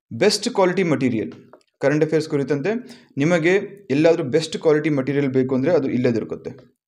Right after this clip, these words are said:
This is my personal assurance. ಪ್ರತಿದಿನ ಪ್ರಜಾವಾಣಿ, ದ ಹಿಂದೂಯಿಂದ personally ನಾನೇ ಓದಿ, ಪ್ರೀವಿಯಸ್ ಇಯರ್ ಕ್ವೆಶನ್ಸ್ ಆಧಾರದ ಮೇಲೆ ನಿಮಗೆ ಕ್ವೆಶನ್ಸ್ ಫ್ರೇಮ್ ಮಾಡಿ ನಿಮ್ಮ ಮುಂದೆ ಡಿಸ್ಕಷನ್ ಮಾಡ್ಕೊಂಡು ಹೋಗ್ತೇನೆ. So, ಹಾಗಾಗಿ ಈ ಒಂದು ಇನಿಷಿಯೇಟಿವ್ ಜೊತೆಗೆ ಇಂಪಾರ್ಟೆಂಟ್ ಮೆಂಟಲ್ ಎಬಿಲಿಟಿ ಕ್ಲಾಸಸ್ ಸಹ ಯಾವುದೇ ಕಾರಣಕ್ಕೂ ಸ್ಟಾಪ್ ಆಗಲ್ಲ.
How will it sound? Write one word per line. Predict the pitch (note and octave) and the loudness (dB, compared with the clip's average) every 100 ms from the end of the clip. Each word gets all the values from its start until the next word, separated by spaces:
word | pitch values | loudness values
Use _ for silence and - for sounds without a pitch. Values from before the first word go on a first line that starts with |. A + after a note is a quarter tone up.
| - | -10
This | B2 F#3 | -6 -6
is | F#3+ | -4
my | D3+ C#3 | -4 -2
personal | C#3 F3+ F#3 F3 | -2 -2 -2 -2
assurance. | - A2 - - - _ _ - _ _ _ _ _ | -2 -6 -10 -12 -16 _ _ -20 _ _ _ _ _
ಪ್ರತಿದಿನ | C3+ B2+ F#3+ F#3 | -4 0 0 0
ಪ್ರಜಾವಾಣಿ, | F#3+ C#3+ C3 D#3+ E3 F3 F3 | 0 2 4 4 4 0 2
ದ | |
ಹಿಂದೂಯಿಂದ | C#3+ C3+ C#3+ D3 | 2 4 2 2
personally | D#3+ E3 D3+ F3+ F#3 F3+ F3+ | 2 0 0 -2 -2 -4 0
ನಾನೇ | C3 C3+ D3+ | 2 2 2
ಓದಿ, | B2 A2 D3+ - - - - | 2 0 -2 -4 -16 -20 -4
ಪ್ರೀವಿಯಸ್ | D#3 G3 G#3+ F#3+ | -2 2 2 2
ಇಯರ್ | F3+ | 0
ಕ್ವೆಶನ್ಸ್ | F3 D3 E3 - | 0 -4 -2 0
ಆಧಾರದ | B2 C#3 B2+ | 2 2 2
ಮೇಲೆ | A#2 A#2 | 2 2
ನಿಮಗೆ | C3+ B2+ C#3 | 2 2 0
ಕ್ವೆಶನ್ಸ್ | C3+ B2 D#3+ D3+ | -4 -4 -4 -2
ಫ್ರೇಮ್ | C3+ B2 | 0 0
ಮಾಡಿ | C3 | 0
ನಿಮ್ಮ | D#3+ B2+ | 0 0
ಮುಂದೆ | B2 | -2
ಡಿಸ್ಕಷನ್ | B2 A#2 D3 C#3 | -4 -6 -8 -6
ಮಾಡ್ಕೊಂಡು | B2 G2 F2 | -6 -6 -10
ಹೋಗ್ತೇನೆ. | - - - - _ _ _ _ - | -12 -14 -18 -20 _ _ _ _ 2
So, | |
ಹಾಗಾಗಿ | D#3+ D#3+ F3 G3+ G#3+ - - _ | 4 4 4 2 -4 -10 -20 _
ಈ | D#3+ | 0
ಒಂದು | G3+ G3+ F3+ | 2 4 4
ಇನಿಷಿಯೇಟಿವ್ | E3+ E3+ D#3+ F3+ | 2 0 0 0
ಜೊತೆಗೆ | D3+ C#3+ F3 F#3 | 0 0 2 2
ಇಂಪಾರ್ಟೆಂಟ್ | - C3+ D#3+ D#3 D#3+ C#3 | 2 2 2 2 0 0
ಮೆಂಟಲ್ | C3+ E3+ | 2 2
ಎಬಿಲಿಟಿ | D#3+ D#3+ D#3+ | 2 0 0
ಕ್ಲಾಸಸ್ | D#3 C3+ C#3 | 0 -2 -2
ಸಹ | C#3 E3 | -2 0
ಯಾವುದೇ | C3+ B2 D3 | 2 4 2
ಕಾರಣಕ್ಕೂ | - C3 C3+ E3+ | 2 0 0 -4
ಸ್ಟಾಪ್ | - B2 A2+ | 0 0 2
ಆಗಲ್ಲ. | G#2+ A2 G#2+ | 0 0 0